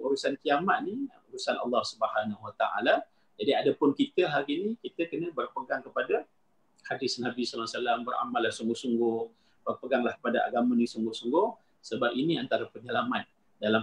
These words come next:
situasi macam ni. Kalau tidak, masing-masing lah, kan, semua nak, nak pula zaman sekarang ni, semua dengan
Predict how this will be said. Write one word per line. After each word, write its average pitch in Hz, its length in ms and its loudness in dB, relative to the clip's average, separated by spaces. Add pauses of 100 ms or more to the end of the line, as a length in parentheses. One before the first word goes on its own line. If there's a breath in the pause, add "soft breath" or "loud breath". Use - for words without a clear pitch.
situasi 123 480 -2
macam 120 240 0
ni. 156 80 -2
Kalau - 160 -4
tidak, - 240 -2
masing-masing 165 560 -4
lah, - 160 -12
kan, - 160 -10
semua 110 400 -2
nak, 101 160 -8
nak - 160 -2
pula 113 160 -4
zaman 117 240 0
sekarang 113 400 4
ni, 107 160 -2 (240)
semua 131 560 4
dengan 113 240 0